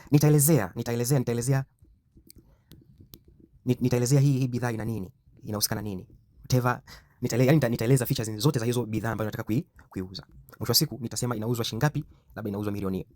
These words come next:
hamsini. Nitabonyeza submit. Ukishabonyeza submit, itakuuliza hilo gari ni lipi, attach image. Utabonyeza attach image. Ukibonyeza attach image, utatuatachia gari yako ambayo unataka, hiyo ambayo unaiuza wewe.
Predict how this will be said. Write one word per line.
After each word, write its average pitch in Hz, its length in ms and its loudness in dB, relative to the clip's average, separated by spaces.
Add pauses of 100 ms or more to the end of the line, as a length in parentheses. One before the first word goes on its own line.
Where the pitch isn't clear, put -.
(140)
hamsini. 90 380 -6 (440)
Nitabonyeza 95 300 -4
submit. - 280 -10 (280)
Ukishabonyeza 143 320 2
submit, 107 360 -4 (260)
itakuuliza 120 600 -2
hilo 151 160 0
gari 127 160 0
ni 104 80 -8
lipi, 104 260 -8
attach - 260 -2
image. 117 200 2
Utabonyeza 131 420 2 (520)
attach - 300 -2
image. 107 260 -6
Ukibonyeza 143 260 2
attach 139 200 -2
image, 123 260 -2 (600)
utatuatachia 135 800 2
gari 123 220 0
yako 127 280 0 (420)
ambayo 113 200 -2
unataka, 107 340 -4 (220)
hiyo 120 140 0
ambayo 110 120 2
unaiuza 98 340 -2
wewe. 90 180 -4